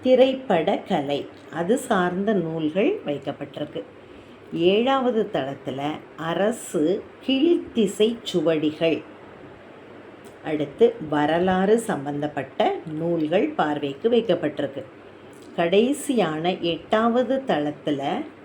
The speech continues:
கல்வி தொலைக்காட்சி இடம்பெற்றிருக்கு. கிராமங்கள்ல எந்த மாதிரியான நூலக வசதிகள் ஏற்பாடு செய்யப்பட்டிருக்கு அப்படின்னா, நடமாடும் நூலகம்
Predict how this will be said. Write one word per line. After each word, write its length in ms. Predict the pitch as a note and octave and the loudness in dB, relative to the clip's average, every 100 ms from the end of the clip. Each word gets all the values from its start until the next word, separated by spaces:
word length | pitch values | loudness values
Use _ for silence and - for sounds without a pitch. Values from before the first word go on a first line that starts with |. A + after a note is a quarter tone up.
| - | -4
கல்வி 400 | F#3 G3 G#3+ B3 - | 0 2 2 -2 -2
தொலைக்காட்சி 840 | F#3 D3 D#3 - D#3+ C3+ - - F#3+ - D3+ D3 | 0 0 0 -2 -4 -4 -8 -2 -2 -2 -4 -6
இடம்பெற்றிருக்கு. 760 | C#3+ C#3+ C#3+ - C3+ C3+ - - - - - - - - - - - G3 | -6 -6 -8 -6 -8 -8 -12 -16 -20 -20 -20 -20 -20 -20 -20 -20 -6 4
கிராமங்கள்ல 760 | G#3+ A3 C#4+ E4 D#4 G#3 E3 E3 F3+ F#3 | 4 6 4 4 4 4 2 2 2 2
எந்த 180 | F#3+ G3+ C#4+ | 2 2 2
மாதிரியான 680 | C4+ A#3+ G3 F3+ E3+ F3+ A3+ G3 | 2 2 4 4 4 2 2 4
நூலக 400 | F3 G3 G#3+ A3+ F3 | 4 4 4 2 0
வசதிகள் 580 | D3+ F3 D#3 D#3 G3 G3+ G3 E3+ | 0 -2 -2 0 2 2 2 0
ஏற்பாடு 440 | E3+ - F#3+ F#3 F3+ | 0 4 4 4 0
செய்யப்பட்டிருக்கு 680 | D#3 D3 D3 D3 D3 D3+ F3 | 0 0 -4 -6 -4 -2 0
அப்படின்னா, 360 | D3 C3+ C#3+ D3 A3 - - - - D3+ D3+ | 0 -2 -4 -4 -4 -8 -18 -20 -10 -2 2
நடமாடும் 840 | D#3 E3+ F3+ F#3+ E3 C#3+ F3+ A3+ E3+ | 2 2 2 2 0 0 2 4 2
நூலகம் 600 | D3 C#3+ C3+ - E3 D3+ | 0 -2 -6 -4 -4 -4